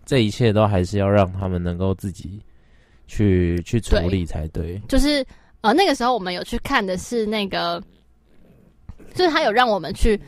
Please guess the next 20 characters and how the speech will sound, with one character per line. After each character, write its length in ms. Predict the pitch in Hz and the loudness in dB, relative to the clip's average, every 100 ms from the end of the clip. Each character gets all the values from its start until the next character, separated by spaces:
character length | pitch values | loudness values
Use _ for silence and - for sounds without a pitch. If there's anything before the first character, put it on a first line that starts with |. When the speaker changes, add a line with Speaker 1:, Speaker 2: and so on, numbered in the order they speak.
| - | -6
Speaker 2:
很 160 | - 190 | 0 2
多 120 | 214 | 2
地 160 | 247 220 | 0 2
方， 160 | 214 | 2
但 120 | 254 | 2
是 160 | 262 277 - - - | 0 -2 -6 -20 -2
大 140 | 247 226 | 0 0
多 160 | 226 | 0
数 160 | 247 226 | 0 -2
时 140 | 196 | -2
候 120 | 208 | -2
他 140 | 208 214 | -2 -4
只 140 | 185 | -6
让 120 | 185 - | -8 -10
我 100 | - | -12
看， 240 | - - 247 - | -12 -14 -14 -2
他 140 | 226 | 0
就 80 | 233 | 2
说 100 | 220 | 0
“你 180 | 196 - | -4 -8